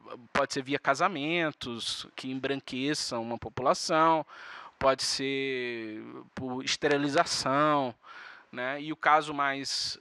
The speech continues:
eh, digamos, mais, eh, eh, insidioso, abjeto, que as pessoas conhecem, é o caso do nazismo, né? Eh, e que Lobato, eh, pra essa, pra, digamos, pra essa,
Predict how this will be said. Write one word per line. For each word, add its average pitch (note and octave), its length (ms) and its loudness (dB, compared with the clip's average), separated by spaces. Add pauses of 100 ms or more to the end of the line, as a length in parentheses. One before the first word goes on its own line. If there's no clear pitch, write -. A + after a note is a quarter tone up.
(120)
eh, - 180 -10
digamos, C3 440 -6
mais, B2+ 600 -4 (100)
eh, A#2 380 -6
eh, A#2 420 -6
insidioso, C3 1040 0
abjeto, B2+ 680 2
que - 180 -14
as A2+ 120 -12
pessoas - 360 -12
conhecem, C#3 520 -4
é D3+ 40 -6
o D3+ 40 -8
caso C#3+ 280 0
do D3 100 -4
nazismo, A#2+ 720 -4
né? C#3+ 220 -2 (960)
Eh, C3+ 600 4
e E3 80 0
que - 140 -2
Lobato, F3+ 960 4 (160)
eh, C3+ 540 -2 (200)
pra F#3+ 240 8
essa, F#3 640 4
pra, D3 260 4
digamos, C#3 400 -4
pra F#3 300 6
essa, B2+ 840 4